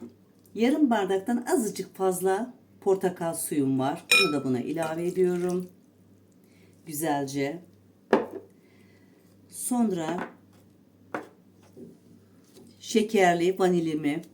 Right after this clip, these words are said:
böyle ilave edip önce şöyle bir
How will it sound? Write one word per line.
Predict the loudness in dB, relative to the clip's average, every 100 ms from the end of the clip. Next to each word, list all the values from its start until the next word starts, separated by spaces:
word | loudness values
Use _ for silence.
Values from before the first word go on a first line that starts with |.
| -20 _ _ _ _ _ _ _ _ -8
böyle | -4 -2 -4 -8 -20 _ _ _ _
ilave | -8 -6 -6 -4 -2
edip | -2 -6 -8 -16 -8 -4 -2 0 -2 -6 -20 _ -8
önce | -4 -4 -6
şöyle | -6 -4 -4 -4
bir | -6